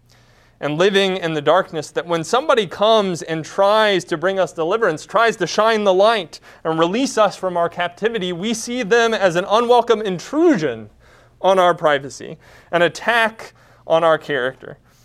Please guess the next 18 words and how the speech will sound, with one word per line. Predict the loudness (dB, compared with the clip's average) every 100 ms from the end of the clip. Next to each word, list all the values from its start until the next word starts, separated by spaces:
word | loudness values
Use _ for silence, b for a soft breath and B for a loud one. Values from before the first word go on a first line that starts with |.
| b -4
an | 0
unnecessary | 2 2 0 -2 -2 -2 -2
disturbance | -8 -14 -6 -4 -4 -10 -12
to | -10 -10
our | -8
comfortable | -12 -16 -16 -16 -16 -18 _ _ _ -14
lives. | -12 -12 -16 _ _ _ _ _ _ _ _ _ _ _ _ _ _ _ _ _ _
We | -8
can | -6
become | -4 -2 -2
so | -2 -2 0
desensitized | -2 -8 -8 -8 -8 -8 -6 -6 -6 -12
and | -14
hardened | -8 0 2 2 0 -6 -14 -20 _ _ -10
that | -10 -6
we | -8
think | -6 -8 -6
oppression | -8 -2 -2 -2 -6 -8 -12